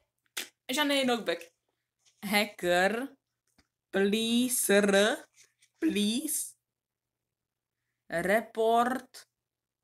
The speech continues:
Mauro. Moje zprávy nejsou vidět, ale jen tak jsem to napsal. A koukejte, další hacker, prostě další hacker, prostě Salmon Tiger, prostě další hacker, který, který lítá. Dva hackery jsem našel a kdyby tam byl command na ten, ehm,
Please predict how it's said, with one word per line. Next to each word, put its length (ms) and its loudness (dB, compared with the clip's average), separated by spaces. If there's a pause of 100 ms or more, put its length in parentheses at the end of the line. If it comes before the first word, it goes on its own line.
(260)
Mauro. 760 0 (840)
Moje 140 0
zprávy 240 0
nejsou 280 2
vidět, 260 -4
ale 140 -2
jen 100 -2
tak 120 -6
jsem 140 -6
to 180 -4
napsal. 240 -4 (140)
A 40 -10
koukejte, 340 -2
další 280 4
hacker, 300 0 (200)
prostě 220 -6
další 220 -2
hacker, 200 -6
prostě 320 -6 (220)
Salmon 440 0
Tiger, 500 -2
prostě 220 -6
další 240 -2
hacker, 280 -8
který, 180 -6
který 240 -6
lítá. 240 -8 (340)
Dva 80 -4
hackery 260 -4
jsem 140 -10
našel 280 -8
a 160 -4 (520)
kdyby 400 -2
tam 160 0
byl 240 -2
command 460 -4
na 200 -4
ten, 400 -6
ehm, 540 -6